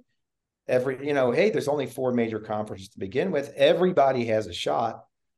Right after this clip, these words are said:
Um, everybody can get multiple teams, but I think we know, guys, and I gotta do the research,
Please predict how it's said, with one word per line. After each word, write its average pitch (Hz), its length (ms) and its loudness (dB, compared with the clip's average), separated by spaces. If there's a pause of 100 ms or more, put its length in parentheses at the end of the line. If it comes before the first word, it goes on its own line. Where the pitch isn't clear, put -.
(200)
Um, 113 360 -2
everybody 139 720 2
can 107 180 -12
get 107 200 -10
multiple 104 380 -8
teams, 160 340 -4
but 113 100 -2
I 113 60 0
think 220 240 2
we 113 100 -4
know, 160 240 2
guys, 117 380 -2
and 113 80 -8
I 127 80 2
gotta 110 200 0
do 98 160 -12
the 92 100 -14
research, 110 580 -12